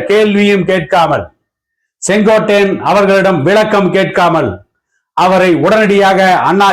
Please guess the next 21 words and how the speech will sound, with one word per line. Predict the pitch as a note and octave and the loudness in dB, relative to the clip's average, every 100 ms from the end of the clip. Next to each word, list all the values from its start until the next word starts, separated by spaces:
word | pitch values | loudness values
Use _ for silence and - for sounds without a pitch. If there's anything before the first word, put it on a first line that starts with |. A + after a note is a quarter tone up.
| F3 | 0
தி | F#3+ | 0
மு | G3 F#3 D#3+ | 2 0 0
கவின் | F3 E3+ E3+ B2 | 0 0 0 0
அடிப்படை | D#3+ G3+ - F#3+ G3 F#3 E3 _ _ - | 0 0 -2 -2 -2 -2 -6 _ _ -4
உறுப்பினர் | E3+ A#3 - G#3 G3+ G3 C3 | -2 0 0 0 0 0 0
உள்ளிட்ட | D3+ G3 G3+ F#3 F#3 F3 - | 0 0 0 0 0 0 0
அனைத்து | C3+ F3+ G#3+ D3 F#3 | -2 0 0 0 -2
பொறுப்புகளிலிருந்தும் | B2+ G3+ A3+ A3 F#3 G3 F#3 F#3+ F3+ F#3+ F3 - _ _ - | 0 0 0 -2 -2 0 0 0 0 0 -2 -4 _ _ -2
நீக்கிவிட்டார். | G#3+ G#3+ F#3+ F3 - D3 G2+ - _ _ _ _ _ _ _ _ _ - | -2 0 0 0 0 -2 -2 -8 _ _ _ _ _ _ _ _ _ -6
செங்கோட்டையன் | G3 G#3+ A3+ A3 G#3+ G#3 D3+ | -2 0 0 0 0 0 -2
அவர்களை | D#3+ G#3 G3+ F#3 | -2 0 2 2
நீக்கியதற்கு | F3 A3 G#3+ G#3 E3+ F3+ | 0 0 0 0 0 -2
பிறகு | E3+ G3+ G3 G3+ F#3+ - - _ | 0 0 2 2 0 -4 -10 _
அண்ணா | - F#3 G#3 G3 | -4 0 0 0
தி | G3+ G#3+ | 0 0
மு | G3+ F3+ | 0 0
கவின் | F#3+ F#3+ F3+ | 0 0 0
மேற்கு | D#3 G3+ G#3+ G3+ | 0 0 0 -2
மண்டலத்திலும் | F3 F#3 G3+ F#3+ - F#3 F3 D#3 | 0 0 0 -2 -2 -2 -2 -2
கொங்கு | F#3+ G#3 F#3 | -2 0 0
மண்டலத்திலும் | F3 F3+ F#3+ G3+ D#3+ F#3+ F3+ | 0 0 0 0 -2 -2 -2